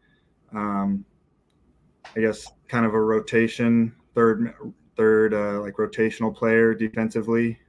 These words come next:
um, and, and to start on, I mean, probably as many special teams as, as I can, um, you know, and contribute in that way as well. I guess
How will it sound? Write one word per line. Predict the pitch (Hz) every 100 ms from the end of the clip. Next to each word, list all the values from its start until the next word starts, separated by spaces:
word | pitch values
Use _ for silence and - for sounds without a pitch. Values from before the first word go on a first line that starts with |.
| -
um, | 104 101 101 101 - _ _ _ _ _
and, | 107 104 104 104 101 98
and | - 101 101 110 -
to | 107
start | 98 - 110 110 110
on, | 107 104 104 104 - _ _ _ _
I | 107
mean, | 104 101
probably | 98 110 107 104
as | 104
many | 104 107
special | 101 113 -
teams | 104 110 107 107
as, | 101 98 _
as | 101
I | 101 98
can, | - 110 107 104 101 _ -
um, | 101 104
you | 101
know, | 98
and | 98 98
contribute | 101 - 101 104
in | 101
that | 101 110
way | 104 104
as | 101
well. | 104 104 104 - _ _ _ _ -
I | 101 101
guess | 107 101 - -